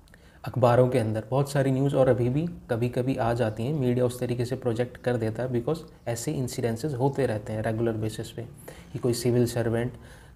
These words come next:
करप्शन करते हुए पकड़ा गया है, रेड हैंडेड कॉट हुआ है, डिसीव करते पकड़ा गया, कोई फ्रॉड हुआ है। तो इस तरीके की न्यूज़ अमूमन आ जाती हैं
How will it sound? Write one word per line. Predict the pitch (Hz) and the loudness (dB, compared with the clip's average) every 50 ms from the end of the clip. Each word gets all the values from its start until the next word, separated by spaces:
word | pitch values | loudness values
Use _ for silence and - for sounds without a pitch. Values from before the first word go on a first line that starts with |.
| - - | -12 -4
करप्शन | - 120 117 110 - - 127 127 | 0 0 0 0 0 0 0 2
करते | 123 123 117 110 - 117 | 2 2 0 0 0 -2
हुए | 117 117 | -2 -2
पकड़ा | - 113 117 113 113 | -4 -4 -2 -2 -2
गया | 113 113 113 | 0 0 -2
है, | 117 117 117 - - - - - - | -2 -4 -4 -8 -12 -18 -12 -8 -2
रेड | - 120 120 127 127 | 2 6 6 6 6
हैंडेड | 120 117 117 120 120 120 117 | 4 2 4 4 2 2 2
कॉट | - 117 113 110 113 | 2 0 0 0 0
हुआ | 117 113 110 110 | -2 -2 0 0
है, | 113 113 117 | 0 0 0
डिसीव | 113 113 113 - 139 143 135 123 | 0 0 0 2 4 4 4 4
करते | 127 113 - - - 110 | 2 0 0 -4 -6 -6
पकड़ा | - 117 113 110 110 | -4 -2 -2 0 0
गया, | 113 117 120 | 2 0 0
कोई | 117 127 120 | 0 -2 -2
फ्रॉड | 120 - - 123 123 120 113 | -2 0 2 4 4 4 2
हुआ | 110 113 110 | 2 0 0
है। | 110 113 113 - - - - - - - - | 0 -2 -4 -8 -14 -20 -20 -20 -20 -8 -2
तो | - | -2
इस | 135 135 - - | -2 -2 0 0
तरीके | 143 135 131 139 131 | 0 2 4 2 2
की | 135 143 | 2 0
न्यूज़ | 131 127 139 170 175 - - - - | 0 2 2 2 2 0 -4 -8 -6
अमूमन | 123 120 120 123 139 143 143 139 - - | -2 0 2 4 4 4 2 0 0 0
आ | 123 120 | 2 4
जाती | 120 123 110 113 - 117 113 | 4 4 2 2 0 -2 -2
हैं | 123 151 175 - - | -2 -2 -4 -6 -10